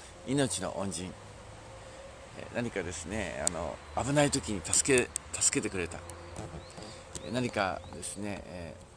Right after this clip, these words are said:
ー、溺れてるのを助けてくれた。えー、そういう時に命の恩人として昔はですね、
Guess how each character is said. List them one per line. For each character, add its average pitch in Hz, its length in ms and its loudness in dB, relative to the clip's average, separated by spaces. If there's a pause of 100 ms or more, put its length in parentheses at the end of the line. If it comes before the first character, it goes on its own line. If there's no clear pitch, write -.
ー、 104 80 -2
溺 117 120 4
れ 139 80 6
て 143 100 2
る 131 80 4
の 113 140 4
を 90 60 0
助 - 300 0
け - 20 -10
て - 140 -6
く 80 60 -6
れ 78 60 -6
た。 - 140 -12 (1300)
え - 240 -12
ー、 - 420 -16
そ - 140 2
う - 20 4
い - 20 4
う - 40 -2
時 107 220 -2
に 98 100 0
命 127 300 2
の 85 120 0
恩 98 140 0
人 101 160 -2
と 98 140 -4
し - 80 -2
て 101 100 -2
昔 123 380 2
は 107 100 2
で 78 100 -6
す - 140 -6
ね、 - 60 -18